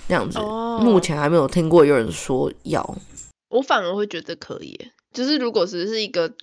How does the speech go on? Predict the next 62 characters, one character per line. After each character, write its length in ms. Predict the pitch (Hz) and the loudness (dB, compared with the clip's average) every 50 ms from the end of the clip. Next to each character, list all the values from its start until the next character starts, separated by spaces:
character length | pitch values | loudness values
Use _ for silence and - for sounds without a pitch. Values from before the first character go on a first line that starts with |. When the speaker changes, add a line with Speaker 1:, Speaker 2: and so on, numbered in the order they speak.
| - _ | -20 _
Speaker 2:
专 360 | - - 196 185 190 190 190 | -4 -2 -2 -2 -2 -2 -2
栏， 400 | 185 170 - - - - 202 220 - _ _ _ _ _ | -2 -2 -2 -4 -8 -12 -14 -16 -18 _ _ _ _ _
比 100 | 185 175 | -8 -4
如 60 | 190 | -2
说 160 | 214 214 214 | -2 -2 -2
官 360 | 214 214 220 202 190 196 214 208 | -2 0 0 0 0 -2 -4 -4
方 180 | 202 190 196 | -4 -4 -2
网 180 | 196 170 131 - - | -4 -6 -6 -6 -10
站， 240 | 175 185 - - - - - - _ _ _ _ _ | -12 -10 -10 -10 -12 -18 -20 -20 _ _ _ _ _
然 160 | - 160 170 | -2 -2 -2
后 80 | 185 190 - | -2 -4 -6
架 220 | - 233 185 165 170 | -2 0 0 0 0
设 240 | - - 196 180 | -2 -4 -4 -4
一 100 | 165 160 | -4 -4
个 240 | 151 - - - - _ _ _ | -8 -10 -12 -12 -16 _ _ _
原 160 | - 208 190 | -2 0 0
住 60 | 196 | 0
民。 60 | 214 214 | 0 4
Speaker 1:
不 120 | 208 226 | 6 6
是， 320 | 214 - 285 269 233 185 - - - - - - | 6 8 6 6 6 4 0 0 2 4 6 6
不 80 | 226 | 6
是 140 | 220 269 269 | 6 6 8
官 200 | - 226 214 214 | 8 8 8 8
方 160 | 214 233 226 | 8 6 6
网 220 | 220 190 151 123 156 | 6 4 2 2 4
站 220 | 185 170 151 120 | 4 4 4 2
哦， 240 | 113 101 90 - - - | 0 -2 -4 -6 -8 -8
是 220 | - - - 214 | -2 0 2 2
机 380 | 185 - - - 151 143 156 - | 2 0 -4 -8 -8 -8 -4 0
构。 180 | - - - - - - - - | 0 0 0 0 -4 -12 -18 -2
Speaker 2:
对， 320 | - 247 214 - - - - 240 | 2 2 2 2 0 -4 -2 0
但 180 | 269 277 277 285 | 0 0 2 0
是 240 | 269 240 175 - _ _ _ _ _ _ _ _ _ _ _ _ _ _ - | -2 -4 -6 -10 _ _ _ _ _ _ _ _ _ _ _ _ _ _ -2
就 140 | - 254 185 | 0 0 0
是 80 | 170 - | 0 -2
机 220 | - - 175 165 | -6 -10 -12 -8
构 260 | - - 175 131 104 | -4 -4 -2 -2 -4
嘛， 120 | - - - | -6 -10 -12
Speaker 1:
嗯。 80 | - 240 | -10 -4
Speaker 2:
那 280 | 247 247 254 254 240 - _ _ _ | 0 0 0 0 -2 -4 _ _ _
反 260 | _ - 214 190 196 | _ 0 0 0 2
正 120 | 226 240 226 | 0 0 -2
就， 40 | - | 0
我 120 | 214 208 220 | 0 0 2
就 60 | 240 | 2
是 80 | 185 170 | 2 0
说， 240 | - 233 220 214 | 0 -2 -4 -4
Speaker 1:
嗯。 20 | 214 196 | -4 -6
Speaker 2:
你 80 | 202 | -6
一 60 | 202 | -2
个 120 | 196 233 226 | -2 -2 -2
机 160 | 214 - 214 | -2 -6 -4
构 160 | 214 220 202 | -2 0 0
会 80 | 202 196 | 0 0
架 220 | 196 208 185 180 | 0 0 -2 -2
设 100 | - 190 | -2 -6
在 300 | 180 190 180 165 160 - - _ _ _ - - _ _ _ _ _ _ _ _ _ _ _ | -6 -4 -4 -4 -4 -6 -8 _ _ _ -20 -20 _ _ _ _ _ _ _ _ _ _ _
每 240 | 208 202 185 180 | -6 -4 -2 -2
一 60 | 180 175 | 0 0
个 120 | 190 180 | 0 0
州 240 | 175 - 180 170 170 | 0 0 0 0 2
的 160 | 170 160 | 0 -2